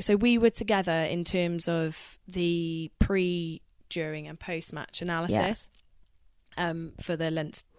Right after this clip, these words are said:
Speaker 1: obviously, for the, <laughs> for the Leinster Toulouse game. And in the pre-match, he called me Nelly.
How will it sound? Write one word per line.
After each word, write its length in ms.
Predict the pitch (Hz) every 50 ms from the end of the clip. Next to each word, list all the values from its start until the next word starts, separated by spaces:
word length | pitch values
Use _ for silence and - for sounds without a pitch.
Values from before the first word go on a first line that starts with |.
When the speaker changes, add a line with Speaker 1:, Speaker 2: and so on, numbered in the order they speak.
| - -
Speaker 1:
obviously, 440 | - - 156 160 156 - - 143 185
for 160 | - - 175 165
the, 160 | 170 180 - - - - - - - 226 - - - 508 - -
<laughs> 680 | - - - - - - - - - - - - - -
for 260 | - - - - 180 185
the 80 | 190 180
Leinster 340 | 180 170 - - - 170
Toulouse 400 | 160 - 175 170 170 170 175 165
game. 420 | - 143 139 131 131 139 175 202 - - - - -
And 520 | 214 214 208 202 202 190 185 180 175 175 - - - - - - - - - - - - -
in 260 | 208 220 226 233 240
the 380 | 240 240 247 240 233 233 233 - -
pre-match, 720 | - - - 247 240 240 240 226 196 165 - - - - -
he 120 | - 190
called 200 | - - 220 208
me 100 | 208 202
Nelly. 520 | 202 208 214 214 226 240 262 294 349 -